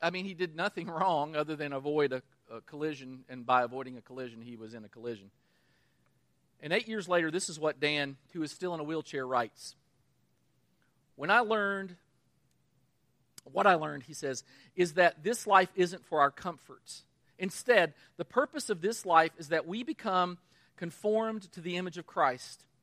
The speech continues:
Unfortunately, that doesn't happen with everything, when everything is unicorns and rainbows. It is instead, it, it,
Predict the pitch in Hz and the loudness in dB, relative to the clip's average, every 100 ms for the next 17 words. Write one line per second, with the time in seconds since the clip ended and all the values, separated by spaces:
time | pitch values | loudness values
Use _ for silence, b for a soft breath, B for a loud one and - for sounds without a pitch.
0 | _ b b b 214 220 285 302 202 202 | _ b b b 0 2 0 -2 -2 4
1 | 196 185 185 180 170 196 190 160 151 175 | 6 6 4 2 2 2 0 -8 -4 -2
2 | 170 170 180 170 170 b b b 151 160 | -2 -2 -8 -10 -10 b b b -16 -12
3 | 175 180 190 180 190 175 156 170 190 - | -4 2 2 2 -2 -4 -6 -6 -8 -6
4 | 185 170 151 151 160 151 127 110 110 - | -6 -6 -6 -4 -4 -2 -4 -4 -8 -16
5 | _ _ - 202 226 202 180 165 - 220 | _ _ 2 2 2 -2 -6 -8 -2 0
6 | 190 180 180 190 | 0 0 2 0